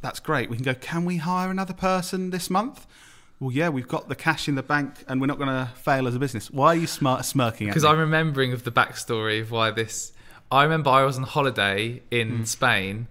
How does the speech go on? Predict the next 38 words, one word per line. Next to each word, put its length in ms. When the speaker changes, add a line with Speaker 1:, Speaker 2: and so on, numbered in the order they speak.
Speaker 2:
and 100
I 80
got 120
a 40
phone 280
call 160
from 200
you 180
saying, 540
um, 280
"Dan, 220
you 80
know, 460
like, 220
our 100
spreadsheets 600
and 100
stuff, 260
we've 120
thought 340
we've 200
got, 200
like, 280
twenty 280
grand 280
in 80
the 60
business." 720
Speaker 1:
Hmm. 180
Speaker 2:
Um, 440
and 100
I 0
was 100
like, 140
"Yeah." 260
And 140
you 100
went, 200